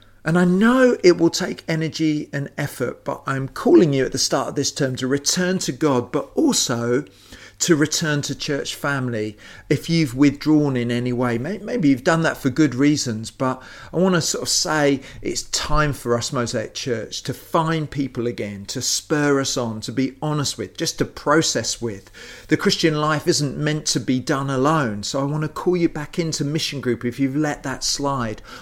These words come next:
or your triplets if you've not met up for quite a long time. And slowly, as we start in-person meetings this term,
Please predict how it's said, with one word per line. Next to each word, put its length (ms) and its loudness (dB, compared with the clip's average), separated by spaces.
or 140 4
your 160 2
triplets 640 -4
if 160 -8
you've 160 0
not 240 -4
met 240 -6
up 140 -6
for 140 -6
quite 260 -2
a 60 -2
long 200 -4
time. 460 -4
And 320 0
slowly, 680 4
as 200 0
we 140 2
start 540 -2
in-person 880 0
meetings 640 -4
this 260 -4
term, 520 -6